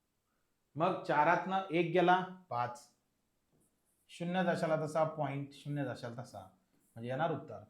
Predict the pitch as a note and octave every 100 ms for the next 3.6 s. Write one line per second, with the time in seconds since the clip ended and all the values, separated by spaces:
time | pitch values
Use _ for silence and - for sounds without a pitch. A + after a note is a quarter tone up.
0 | _ _ - G3 A3 A3 G3 F3 F3 -
1 | C#3 C3+ B2+ - B2+ - A2 A2 - _
2 | _ - A2+ A2+ A2+ B2 A2+ G2 - _
3 | _ - A2 A2+ A#2 A#2